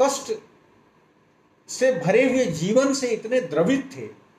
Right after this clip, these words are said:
कि वो चाहते थे कि कैसे इसे मुक्ति मिल सकती है। और फिर उनको ये महसूस हुआ कि जो पश्चिमी देशों का विज्ञान है, पश्चिमी देशों का जो विशिष्ट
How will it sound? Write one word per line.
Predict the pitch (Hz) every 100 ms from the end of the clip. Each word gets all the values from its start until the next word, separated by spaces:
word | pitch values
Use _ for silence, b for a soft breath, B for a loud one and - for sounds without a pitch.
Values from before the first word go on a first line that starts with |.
| _ _ _ _ _ _
कि | 220 277 277 -
वो | 220
चाहते | 240 196 185 202 302 294
थे | 247
कि | 247 254
कैसे | 254 - 196 185 269
इसे | 226 226
मुक्ति | 175 208 - 202 196 - _ _ _
मिल | 165 262
सकती | - - - -
है। | - - _ _ _ _ _ _
और | 156 180
फिर | 220 175 - - _ _ _ _ _ _ _ _ _ 151
उनको | 165 170 214
ये | 196
महसूस | 147 139 202 233 151
हुआ | 123 107 - _ _ _ _
कि | 170
जो | 185 214 214
पश्चिमी | - 151 - 202
देशों | 190 151 151 185
का | 175
विज्ञान | 139 120 127 151 143
है, | 113 - _ _ _ _ _ _ _
पश्चिमी | 156 156 190 214
देशों | 160 151 185
का | 185 185
जो | 180 170
विशिष्ट | 127 - 175 -